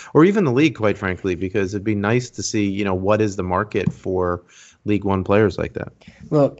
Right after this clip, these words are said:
Speaker 2: it, it comes down to an owner not having the expectations and the patience and the passion to do this, right? And I hope this is a wake-up call for U S L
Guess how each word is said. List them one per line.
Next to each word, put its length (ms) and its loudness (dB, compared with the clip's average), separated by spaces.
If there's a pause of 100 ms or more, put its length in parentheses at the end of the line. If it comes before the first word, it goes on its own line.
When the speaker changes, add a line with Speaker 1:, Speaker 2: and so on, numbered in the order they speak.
(120)
Speaker 2:
it, 140 -10
it 160 -4
comes 280 2
down 340 4
to 200 -2
an 140 -2
owner 540 2 (300)
not 260 2
having 240 0
the 120 0
expectations 840 -4
and 140 -8
the 60 -6
patience 640 -2
and 120 -4
the 40 -6
passion 500 2
to 120 -10
do 220 -10
this, 320 -14
right? 340 2
And 160 -4
I 120 -4
hope 300 0
this 160 -4
is 120 -2
a 80 -2
wake-up 420 -2
call 240 0
for 140 -8
U 260 -4
S 160 -10
L 300 -2